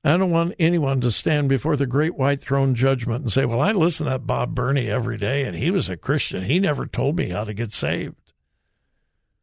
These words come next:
So I'm asking you point blank, if you were to die tonight, are you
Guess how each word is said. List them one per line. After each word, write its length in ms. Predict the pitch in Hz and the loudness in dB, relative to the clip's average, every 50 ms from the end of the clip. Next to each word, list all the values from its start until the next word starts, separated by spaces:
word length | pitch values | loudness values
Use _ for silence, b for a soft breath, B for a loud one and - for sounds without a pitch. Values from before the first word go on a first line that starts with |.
| _ _ _ _ _ _ _ _ _ _ _ _ _ _ _ _ _ _ _ _ _ _ _ _ _ _ _ _ _ _ _ _ _ _ _ _ _ _ _ _ _ _ _ _ _ _ _ _ _ _ _ _ _ _ _ _ _ _ _ | _ _ _ _ _ _ _ _ _ _ _ _ _ _ _ _ _ _ _ _ _ _ _ _ _ _ _ _ _ _ _ _ _ _ _ _ _ _ _ _ _ _ _ _ _ _ _ _ _ _ _ _ _ _ _ _ _ _ _
So 140 | - 202 | 0 2
I'm 100 | 170 147 | 4 4
asking 440 | 156 165 185 180 - - 208 180 151 | 4 4 4 2 0 0 2 2 4
you 280 | 143 143 143 143 143 - _ _ - | 4 4 4 4 2 0 _ _ -4
point 360 | - 180 175 156 170 - - | 0 2 2 2 0 0 0
blank, 540 | 113 120 113 101 87 80 85 - - - - _ _ _ _ _ _ _ _ _ _ _ _ _ _ _ _ _ - | 0 0 0 0 -4 -6 -10 -14 -20 -20 -20 _ _ _ _ _ _ _ _ _ _ _ _ _ _ _ _ _ -2
if 160 | - 123 110 113 | 0 0 2 4
you 180 | 123 151 185 | 4 4 4
were 140 | 202 226 208 | 4 4 2
to 100 | 202 208 | 2 2
die 300 | 175 170 160 160 160 151 | 2 2 2 2 0 0
tonight, 480 | - - 135 110 95 80 73 - - _ _ _ _ _ _ _ _ _ _ _ _ _ _ _ _ _ _ _ _ _ _ _ _ _ _ _ _ _ _ _ _ _ _ _ _ _ _ _ _ _ _ - - | 0 0 -2 -2 -2 -6 -10 -14 -14 _ _ _ _ _ _ _ _ _ _ _ _ _ _ _ _ _ _ _ _ _ _ _ _ _ _ _ _ _ _ _ _ _ _ _ _ _ _ _ _ _ _ 0 2
are 80 | 143 | 2
you 200 | 139 123 131 - | 4 4 2 0